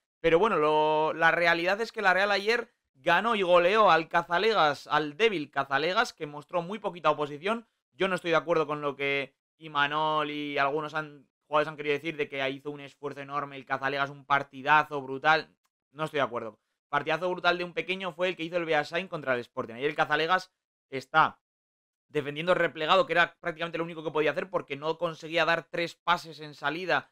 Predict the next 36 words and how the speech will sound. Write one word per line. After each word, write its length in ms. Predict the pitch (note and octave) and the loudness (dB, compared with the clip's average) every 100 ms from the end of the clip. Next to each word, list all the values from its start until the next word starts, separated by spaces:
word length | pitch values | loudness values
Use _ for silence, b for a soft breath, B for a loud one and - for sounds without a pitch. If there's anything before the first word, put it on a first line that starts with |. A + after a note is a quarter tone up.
| _ | _
para 320 | C#3+ C#3+ C3+ _ | -2 0 0 _
generar 380 | - C#3+ D3+ D#3 | -20 -6 -4 -2
nada 240 | E3+ A3+ B3 | 0 0 0
y 80 | |
está 180 | D3+ D#3+ | -4 -6
muy 180 | E3 F3+ | -8 -4
replegado. 480 | F#3 F3 G3 C4+ - | -4 -2 0 0 0
Y 160 | E3+ E3 | -4 -4
en 160 | E3 - _ | -4 -12 _
una 360 | C4+ D4 G#3 D#3 | -2 2 2 0
llegada 520 | D3 E3 G3+ G#3 D#3+ | -2 -4 0 0 0
con 120 | F3 | -4
un 160 | G#3 F#3+ | -8 -12
centro 320 | G#3+ G3+ F3+ | -14 -10 -2
lateral, 520 | E3+ E3 E3+ E3 A#2 _ _ _ | -2 0 2 0 -2 _ _ _
sin 320 | - F3 E3+ | -20 -16 -16
ni 60 | E3 | -16
siquiera 460 | C#3 C#3 F3+ F3 - | -10 -2 2 2 -2
una, 280 | E3 D#3+ - | -10 -10 0
haber 240 | D3+ D#3+ | 2 2
una 140 | D#3+ D#3 | 0 0
buena 220 | D#3+ D#3 | 0 -2
entrada 320 | D#3 E3 D3+ | 0 4 6
a 40 | D3+ | 4
remate, 540 | D3+ F3 A3 A#3+ - | 2 0 0 -4 -6
marca 340 | C#3 D#3 D#3 D#3+ | -4 -2 0 -2
un 140 | D#3 | -2
gol 260 | D#3 G3+ G#3+ _ _ | 0 0 -2 _ _
cuando 220 | D#3+ D#3 | -2 2
la 100 | C#3+ | 2
Real 260 | C#3+ D#3+ - | 4 2 -2
más 480 | C#3 D3+ F#3+ - - _ - | -10 -2 -2 -2 -14 _ -6
relajada 720 | D3+ D3 C#3 E3+ F#3+ G3+ - | 0 2 2 2 2 0 -6
estaba. 540 | C3 B2 - B2 G2 - _ | -14 -14 -6 -6 -6 -12 _
Y 140 | B2 B2 | -20 -12
listo. 340 | C3 - | -12 -12